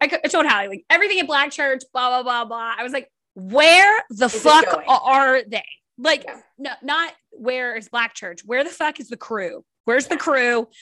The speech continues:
Speaker 1: You guys have been saying we're gonna go get him. How long is this gonna take you? Seventeen years? What are you
Speaker 2: Mm-hmm.
Speaker 1: doing?" And then in my head, I'm like, "No, it took a while because they needed fucking Hagrid to come out, show him the goddamn way, and then light the
Speaker 2: <laughs>
Speaker 1: Hogwarts Express on fire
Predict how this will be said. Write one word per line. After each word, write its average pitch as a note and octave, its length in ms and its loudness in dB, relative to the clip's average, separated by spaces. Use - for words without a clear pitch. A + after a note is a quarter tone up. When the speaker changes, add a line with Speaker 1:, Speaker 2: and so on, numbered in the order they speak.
Speaker 1:
You A#3 140 -12
guys B3+ 240 -2
have B3 180 -12
been B3 160 -6
saying C4 240 -2
we're C4+ 120 -4
gonna C#4+ 160 -2
go C#4 100 0
get A#3+ 240 -4
him. A#3 300 -4
How C#4+ 180 -6
long D#4 120 -2
is D#4+ 80 -8
this E4+ 120 -16
gonna G#4 180 -6
take A4 240 -4
you? A4+ 200 -2
Seventeen E4 560 -2
years? F#4 460 0
What A#3+ 180 -4
are C4 40 -6
you B3+ 120 -6
Speaker 2:
Mm-hmm. - 20 -10
Speaker 1:
doing?" G3+ 380 -10
And C4+ 140 -4
then D4 140 -2
in D4 80 -2
my D4 100 -2
head, F#4 280 0
I'm D#4 120 2
like, C4+ 260 -2
"No, F#4+ 240 0
it B3+ 140 -4
took G#4+ 160 -10
a F#4+ 40 -8
while B3+ 280 0
because C4 460 -4
they C4 80 -6
needed B3+ 380 -4
fucking - 340 -8
Hagrid C#4+ 460 -4
to A#3+ 80 -8
come B3 320 -4
out, C#4 240 2
show D4 220 0
him E4 100 2
the D4+ 80 0
goddamn D4+ 480 0
way, E4+ 420 2
and D4+ 140 -2
then D#4 140 -2
light C#4 280 -2
the - 60 -8
Speaker 2:
<laughs> E4+ 60 -2
Speaker 1:
Hogwarts D#4+ 580 -4
Express F4+ 380 -8
on C#4+ 200 -10
fire C4+ 480 -2